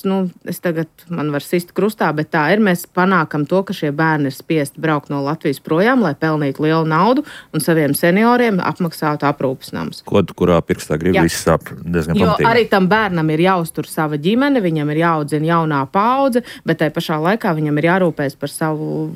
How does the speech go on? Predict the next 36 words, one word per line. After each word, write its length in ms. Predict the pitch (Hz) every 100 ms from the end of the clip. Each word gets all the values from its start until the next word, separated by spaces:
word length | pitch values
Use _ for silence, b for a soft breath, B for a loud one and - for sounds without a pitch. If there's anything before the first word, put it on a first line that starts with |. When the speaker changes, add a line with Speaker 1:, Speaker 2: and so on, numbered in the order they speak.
| - -
Speaker 1:
veco 460 | - 135 170 185 135
cilvēku. 480 | - 147 85 - -
Speaker 2:
Mhm. 240 | 165 156 190
Speaker 1:
Un 100 | 240
tas 160 | 277
ir 80 | 233
tāds 320 | 196 170 -
absurds, 400 | 220 - 233 170
kas, 160 | - 165
nu, 140 | 185 196
patiesībā, 600 | 202 208 175 170 160 147 B B -
manuprāt, 400 | 190 175 160 -
valstiskā 480 | 190 196 185 - 156
līmenī 400 | 160 185 180 151
nav 240 | 170 254
sakārtots, 640 | 254 233 240 202 170 165 156
kad 160 | 165 B B B
es, 160 | 208
piemēram, 480 | - 185 160 147 156
maksājot 560 | 202 - 165 143 143 156
no 80 | 156
saviem 320 | 196 180 151
nodokļiem, 560 | 214 254 233 185 160 151
nevienu 280 | 151 202 175
centu 460 | 156 190 220 254 170
negarantēju 600 | 185 190 170 151 147 131
sev, 240 | - 202 190
ka 80 | 147
es, 140 | -
eh, 140 | 175 160 160
senioru 480 | 180 185 151 139
namā 400 | 156 202 185 151
vai 300 | 143 151 143 139 B
aprūpas 480 | - 180 208 156 -
formā 380 | - 175 190 156
jebkurā 540 | 147 143 - 240 220